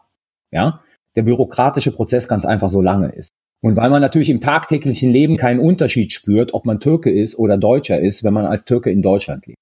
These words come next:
So, deswegen finde ich das für die hier Lebenden, die hier geboren sind, die hier leben, finde ich das ein vernünftiges Modell. Und ich glaube, das würde mehr die sozusagen Ranks and Files füllen in der Bundeswehr als, äh, die E-U-Ausländer.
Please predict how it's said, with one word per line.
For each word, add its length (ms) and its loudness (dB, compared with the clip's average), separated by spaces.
So, 160 2
deswegen 320 2
finde 180 0
ich 80 -4
das 160 0
für 140 -2
die 200 4
hier 200 2
Lebenden, 640 0
die 100 -2
hier 180 0
geboren 540 0
sind, 200 -4
die 100 -2
hier 160 0
leben, 460 0
finde 240 0
ich 100 -6
das 340 -2
ein 120 -6
vernünftiges 640 0
Modell. 460 -2
Und 80 -2
ich 100 -2
glaube, 220 0
das 180 -2
würde 200 0
mehr 360 2
die 380 0
sozusagen 600 0
Ranks 300 -2
and 120 -4
Files 380 0
füllen 400 2
in 120 -4
der 100 0
Bundeswehr 680 0
als, 300 0
äh, 220 0
die 260 2
E-U-Ausländer. 600 -2